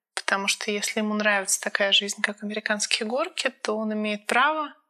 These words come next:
так же, как его партнер, обычно партнерам тяжело,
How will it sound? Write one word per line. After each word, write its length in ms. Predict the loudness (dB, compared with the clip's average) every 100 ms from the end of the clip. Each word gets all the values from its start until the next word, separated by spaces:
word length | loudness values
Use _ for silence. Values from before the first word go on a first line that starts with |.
| _
так 180 | 2 2
же, 80 | 2
как 200 | 0 0
его 120 | 0
партнер, 420 | 0 0 0 0
обычно 360 | 0 2 0 2
партнерам 480 | -2 0 -2 -2
тяжело, 500 | 0 2 2 0 -4